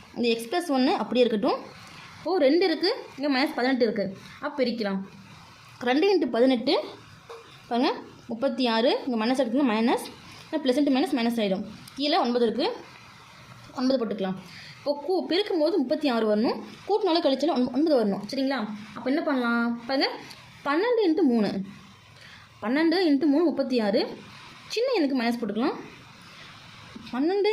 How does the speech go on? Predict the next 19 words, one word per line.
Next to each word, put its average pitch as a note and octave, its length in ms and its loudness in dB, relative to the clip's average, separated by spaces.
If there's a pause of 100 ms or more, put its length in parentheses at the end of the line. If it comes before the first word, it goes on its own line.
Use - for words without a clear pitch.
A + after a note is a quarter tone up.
இன்ட்டு D#4+ 200 4 (140)
மூணு D4+ 240 6 (520)
முப்பத்தி B3+ 340 -2
ஆறு, D#4+ 180 4
ப்ளஸ் C4+ 180 0
இன்ட்டு D4 180 4
மைனஸ், C4+ 320 0
மைனஸ், A3+ 340 0 (500)
கழிக்கும் D#4 320 4
போது D4 140 2 (520)
மைனஸ் C#4 280 0
மூணு D4+ 120 4
இருக்குது, D4+ 200 0 (320)
ப்ளஸ் D#4 200 0
பன்னெண்டு A#3 220 2
இருக்குது, G3 180 0 (520)
கழிச்சு D4 240 -2 (160)
ஒன்பது B3+ 280 4
கிடச்சிச்சு. G#3 380 -2